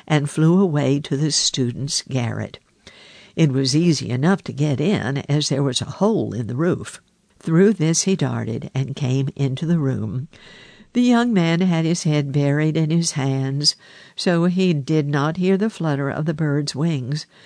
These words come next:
and when he looked up he found the beautiful sapphire lying on the withered violets. "I'm beginning to be appreciated," he cried.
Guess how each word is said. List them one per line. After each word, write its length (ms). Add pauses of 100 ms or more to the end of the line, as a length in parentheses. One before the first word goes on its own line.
(260)
and 160
when 160
he 100
looked 320
up 240
he 120
found 340
the 60
beautiful 520
sapphire 640
lying 640 (120)
on 240
the 100
withered 480
violets. 760 (800)
"I'm 220
beginning 540
to 100
be 120
appreciated," 1080
he 140
cried. 520